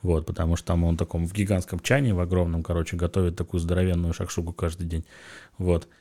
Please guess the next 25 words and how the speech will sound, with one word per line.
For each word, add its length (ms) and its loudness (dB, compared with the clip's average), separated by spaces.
И 400 6
вот 260 4
с 160 -2
тех 380 6
пор, 300 4
то 100 4
есть 220 4
из-за 200 2
вот 180 2
этой 200 4
вот 160 -4
истории 440 2
про, 360 -8
собственно, 360 -10
создание 400 -2
этого 140 -8
доктора 300 -4
Шакшуки, 440 0
из-за 120 0
того, 160 0
что 140 -6
это 100 -4
стало 220 -2
очень 240 0
популярным, 640 6